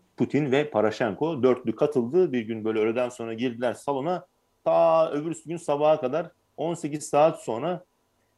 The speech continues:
e, bir metin çıktı. Minsk iki anlaşması. Zaten orada da Minsk bire, Minsk bir maddeleri de geçer ya, tabii eskiyen maddeler var ama asıl metin Minsk iki ma-, protokolleridir, anlaşması olarak geçer o.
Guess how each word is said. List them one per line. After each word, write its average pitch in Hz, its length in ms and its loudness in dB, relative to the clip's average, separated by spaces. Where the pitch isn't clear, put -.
e, 92 420 2
bir 175 140 0
metin 143 340 -4
çıktı. - 340 -12
Minsk 151 320 -6
iki - 220 -2
anlaşması. 98 720 -8
Zaten 165 300 0
orada 143 260 -4
da 151 240 0
Minsk 143 400 -8
bire, 135 340 0
Minsk 120 380 -10
bir 120 80 -2
maddeleri 123 480 2
de 131 40 0
geçer 135 280 2
ya, 233 100 0
tabii 123 200 -2
eskiyen 120 320 -4
maddeler 120 380 -2
var 196 120 -2
ama 165 180 -2
asıl 147 280 -2
metin 139 280 -6
Minsk 151 320 -8
iki - 160 -8
ma-, 113 200 -6
protokolleridir, 107 680 0
anlaşması 101 840 -4
olarak 98 280 2
geçer 87 280 -2
o. 175 220 -2